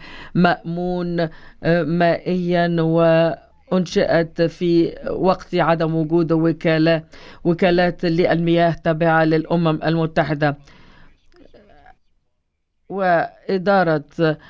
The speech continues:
الموارد المائية متعددة الحدود هي من المجالات الأساسية التي نعمل فيها، ونحن نعمل مع الاتفاقية في إطار تعاون منذ الكثير من السنوات، والعمل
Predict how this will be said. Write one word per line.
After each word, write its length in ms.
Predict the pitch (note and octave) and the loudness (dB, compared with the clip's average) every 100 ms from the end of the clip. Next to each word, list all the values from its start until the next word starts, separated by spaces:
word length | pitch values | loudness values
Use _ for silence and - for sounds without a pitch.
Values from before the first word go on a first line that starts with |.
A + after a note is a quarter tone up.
| - - - | -20 -4 0
الموارد 1120 | F#3 E3+ D#3+ D#3+ D3+ - E3+ F3 F3+ E3+ D#3 | 0 0 0 0 -2 -2 -2 2 2 2 0
المائية 340 | D#3+ D#3+ F3 | -2 0 0
متعددة 680 | E3+ D#3+ D3 D#3 F3 E3 D#3+ - - | 0 0 0 0 -2 -2 -2 -4 0
الحدود 1500 | E3+ E3 D#3 D#3 D#3+ - - - - G3 F3 E3+ F3 F3 E3 | 0 2 0 -2 -4 -8 -20 -20 -2 0 2 2 2 2 2
هي 200 | F3 E3 | 2 0
من 80 | |
المجالات 440 | E3 D#3+ D#3 E3 E3 | -2 -4 -2 -4 -4
الأساسية 360 | D3 D#3+ F3 | -6 -6 -2
التي 240 | F3 D#3+ E3+ | 0 0 0
نعمل 260 | D#3+ D#3+ | 0 0
فيها، 220 | C#3+ F3+ E3 | -2 0 2
ونحن 360 | D#3+ D#3 E3+ | 0 -2 -2
نعمل 300 | E3+ E3 D#3+ | 0 2 0
مع 260 | D#3+ D#3 D3+ - - - - - | 2 0 -2 -10 -20 -20 -4 0
الاتفاقية 1160 | F#3+ - E3 - E3+ E3+ - F#3 F3+ E3+ D#3+ | 2 0 -2 -4 0 0 0 0 2 4 4
في 260 | D#3+ F3 E3+ - - E3+ E3 E3 | 2 0 -2 -4 -2 0 2 0
إطار 360 | E3 F#3 E3 E3 | 0 2 0 -2
تعاون 840 | D#3 D#3 D#3 E3+ E3 E3 D#3+ D#3+ | -4 -4 -2 0 0 -2 -2 -2
منذ 220 | E3+ D#3+ | -2 0
الكثير 640 | D#3+ D#3 D#3 E3 D#3 F#3 E3+ | 2 2 2 -2 0 0 0
من 220 | E3 E3 | 0 -2
السنوات، 880 | - D#3+ - E3+ D#3+ D#3 F3 F#3 E3+ - - - - - - | -2 -6 -2 0 0 2 2 0 -2 -14 -20 -20 -20 -20 -4
والعمل 600 | F3+ F#3+ F3 E3 D#3 | 0 2 4 2 0